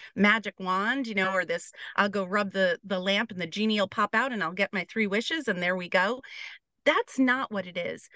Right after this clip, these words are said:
But Jesus was able to follow through with the mission he was here to fulfill with peace in his heart,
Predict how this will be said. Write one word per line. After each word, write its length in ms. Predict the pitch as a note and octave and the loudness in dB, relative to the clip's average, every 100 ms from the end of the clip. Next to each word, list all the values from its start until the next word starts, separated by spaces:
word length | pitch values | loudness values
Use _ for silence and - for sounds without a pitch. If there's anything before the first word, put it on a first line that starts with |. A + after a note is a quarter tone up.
| - - - | -20 -10 2
But 280 | G3 - G#3 | 4 4 2
Jesus 500 | G#3+ C4 D4+ C#4+ G#3+ | -2 -2 -2 -4 -4
was 160 | G3 | -2
able 260 | G3+ G3 F#3+ | 0 0 -2
to 140 | - | -4
follow 460 | - - G3+ G#3+ E3 | -8 2 2 2 -6
through 280 | - G#3 G3 | -8 -4 -4
with 140 | F3+ | -2
the 100 | F#3 | -2
mission 460 | F3 F3+ G3 G#3 F3+ | 0 0 0 -2 -2
he 160 | G3+ | -2
was 200 | F3+ E3+ | -2 -4
here 360 | - - G3+ F#3+ | -6 0 2 2
to 160 | - F3+ | -2 -10
fulfill 640 | - - - F3 G3 C#4 - _ _ _ _ _ _ _ _ | -12 -6 2 4 4 0 -6 _ _ _ _ _ _ _ _
with 420 | G3 G3+ G#3+ - - | 4 6 4 0 -16
peace 800 | - - G#3+ G3+ F#3+ - - - - _ - | -12 -6 0 2 0 -4 -12 -14 -18 _ 2
in 100 | F#3 | 2
his 180 | F3 | 2
heart, 380 | - F3 E3+ D#3+ | 0 2 4 2